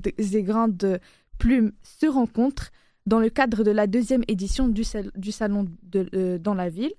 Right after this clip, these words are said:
euh, où, euh, treize de ces enfants-là qui ont vécu, euh, cette expérience, euh, euh, vont, euh, s'entretenir avec, euh, l'auteur et l'illustrateur Roger,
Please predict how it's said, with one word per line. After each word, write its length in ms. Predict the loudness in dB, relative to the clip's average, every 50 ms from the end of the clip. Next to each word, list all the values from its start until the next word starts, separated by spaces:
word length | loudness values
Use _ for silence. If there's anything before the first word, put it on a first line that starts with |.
| _ _ _ _ _ _ _ _ _ _ _ _ _ _ 2
euh, 240 | 2 4 4 2 2 0
où, 300 | 2 2 4 4 4 4
euh, 180 | 4 4 2 2
treize 380 | 2 0 2 2 2 0 0
de 80 | -2 -2
ces 240 | 0 0 0 2 2
enfants-là 420 | 0 0 0 -2 0 0 0 -2
qui 160 | -2 -2 -2
ont 80 | -2 -2
vécu, 460 | -2 -2 -6 -8 -8 -6 -4 2 2
euh, 260 | 2 2 2 0 -2 -2
cette 240 | -2 -4 -6 -6 -6
expérience, 680 | -8 -8 -8 -8 -6 -6 -6 -6 -6 -8 -10 -10 -10 -8
euh, 220 | -8 -6 -8 -10 -12 -16 -18 -20 -20 -20 -20 _ -20 -8 -2 2
euh, 280 | 4 4 4 4 2 0
vont, 520 | -2 -2 0 2 2 4 4 2 2 0 -2 0 2
euh, 300 | 2 4 4 2 2 0 0 -2
s'entretenir 680 | -2 -2 -2 -2 0 -2 -2 0 0 0 0 0 0 -2 -4 -6 -4
avec, 300 | -4 -2 -2 -2 -4 -4 _ _ _ -2
euh, 240 | 0 2 2 2 0 0
l'auteur 500 | 0 0 0 0 0 0 -2 0 0 -2 -2 -6 -6 _
et 160 | -4 -4 -4 -4 -10 _ -8
l'illustrateur 920 | -4 -2 -2 0 -2 -2 -4 -8 -10 -10 -8 -8 -4 -4 -4 -4 -4 -8 -10
Roger, 460 | -8 -4 -4 -2 -2 -2 -4 -6 -8